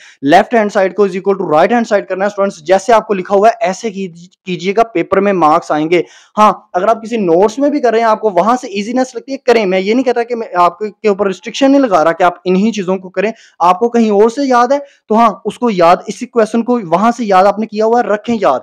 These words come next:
लेकिन ये क्वेश्चन आपने करना लाजमी है, इसको छोड़ना नहीं है, इग्नोर नहीं कभी करना है इन क्वेश्चंस को।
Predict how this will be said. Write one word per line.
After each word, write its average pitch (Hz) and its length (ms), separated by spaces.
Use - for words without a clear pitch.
लेकिन 170 260
ये 165 140
क्वेश्चन 180 280
आपने 170 220
करना 226 360
लाजमी 160 320
है, - 20
इसको 180 220
छोड़ना 160 460
नहीं 170 180
है, 196 100
इग्नोर 185 360
नहीं 214 120
कभी 147 180
करना 123 220
है 127 60
इन 135 140
क्वेश्चंस 110 400
को। - 160